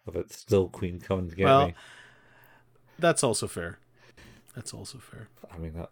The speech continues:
Speaker 1: that was the eighties, man. That was the eighties where no one cared about kids. All shackled
Speaker 2: They
Speaker 1: up.
Speaker 2: did not.
Speaker 1: Black and white.
Speaker 2: They did not. Well,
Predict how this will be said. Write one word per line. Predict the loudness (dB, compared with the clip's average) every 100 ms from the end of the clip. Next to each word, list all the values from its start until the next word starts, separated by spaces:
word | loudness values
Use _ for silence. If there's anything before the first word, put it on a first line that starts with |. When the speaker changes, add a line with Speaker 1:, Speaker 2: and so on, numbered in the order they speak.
| -2
Speaker 1:
that | 0
was | 4
the | 6
eighties, | 8 8 2 0
man. | 2 2 0 2
That |
was | 2 6
the | 6
eighties | 8 6 6
where | 6 6
no | 6 6
one | 4
cared | 4 6 8 6
about | 4 2 2
kids. | 2 2 2 -10 -10 -14 _ _ _ _ _ _ _ _ _ _ 4
All | 6 6
shackled | 8 6 8 6
Speaker 2:
They | 6
Speaker 1:
up. | 6
Speaker 2:
did | 2 -8
not. | -12 -16 -18 -20 _ _ _ _
Speaker 1:
Black | -2 -2 0
and | 0 2
white. | 4 4 0
Speaker 2:
They | -6
did | -12 -12
not. | -14 -16 _ _ _ _ _ _ _ _ _ -20 -20 -18 -18 -18 -20 -20 _ _ _
Well, | 4 6 6